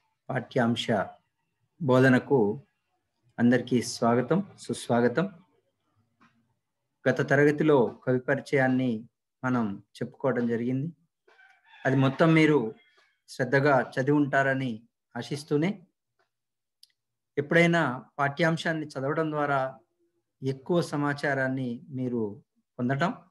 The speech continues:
దాంట్లో నైపుణ్యాన్ని సాధించడం జరుగుతుంది పిల్లలు. కాబట్టి అశ్రద్ధ చేయకుండా జరగబోయే పాఠ్యాంశాన్ని గాని,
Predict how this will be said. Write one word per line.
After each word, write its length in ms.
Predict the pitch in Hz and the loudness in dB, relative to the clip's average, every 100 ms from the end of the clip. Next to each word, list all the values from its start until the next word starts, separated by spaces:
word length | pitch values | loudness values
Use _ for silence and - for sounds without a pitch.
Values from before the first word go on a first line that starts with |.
| _ _ _ _ | _ _ _ _
దాంట్లో 520 | 196 135 139 151 147 139 135 - _ - | -6 0 2 2 0 0 -2 -10 _ -6
నైపుణ్యాన్ని 600 | 131 139 156 151 143 139 | -2 0 0 2 2 0
సాధించడం 560 | 139 120 139 139 143 135 | 0 0 0 -2 -2 0
జరుగుతుంది 540 | 123 123 123 135 123 113 | 0 0 -2 -2 -2 -4
పిల్లలు. 420 | - 120 123 143 - - _ _ _ | -6 -2 2 2 -2 -10 _ _ _
కాబట్టి 340 | 139 143 165 160 | 0 2 4 2
అశ్రద్ధ 380 | 120 - 165 156 156 | 2 2 4 4 4
చేయకుండా 420 | 151 139 151 151 180 - _ _ _ _ _ _ _ _ _ _ _ | 4 4 0 0 0 -4 _ _ _ _ _ _ _ _ _ _ _
జరగబోయే 500 | - 131 160 170 170 | 2 2 4 6 6
పాఠ్యాంశాన్ని 760 | 165 143 139 156 147 143 147 143 | 4 2 0 2 0 0 -2 0
గాని, 260 | 143 139 | -2 -2